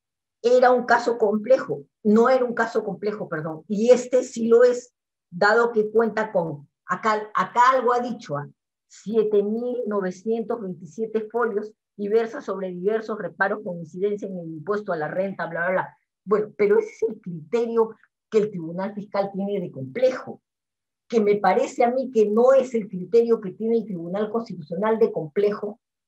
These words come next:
porque acá él, ella me está hablando de folios, el Tribunal Constitucional no dice nada, y si se trata del expediente de Telefónica, esos folios son poquitos. Entonces, se dan cuenta cómo, cómo podemos calcular.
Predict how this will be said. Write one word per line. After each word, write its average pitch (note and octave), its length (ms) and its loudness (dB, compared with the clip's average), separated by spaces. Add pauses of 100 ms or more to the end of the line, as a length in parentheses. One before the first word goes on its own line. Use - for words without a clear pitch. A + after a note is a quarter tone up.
porque F#3 280 -2
acá G#3+ 360 4
él, G#3 400 6
ella G#3 240 6
me F3+ 120 -2
está G3 180 0
hablando G#3 400 4
de E3 160 -4
folios, A3+ 540 2
el D#3+ 160 -16
Tribunal E3+ 440 -8
Constitucional F3+ 800 -8
no F#3 120 -2
dice F3+ 260 -8
nada, F3+ 500 0 (380)
y F#3+ 100 -6
si D3+ 200 -12
se F3+ 160 -6
trata A#3 380 4
del G3+ 140 0
expediente G3+ 560 -2
de D#3+ 320 -2
Telefónica, F#3 800 -2
esos G#3 320 -4
folios G#3 320 -2
son F#3+ 160 -4
poquitos. F3+ 840 -10 (720)
Entonces, G#3 640 -2 (100)
se - 180 -8
dan G3+ 180 0
cuenta G#3 420 0
cómo, G#3+ 600 2
cómo B3+ 400 6
podemos G#3 500 0
calcular. E3+ 640 -2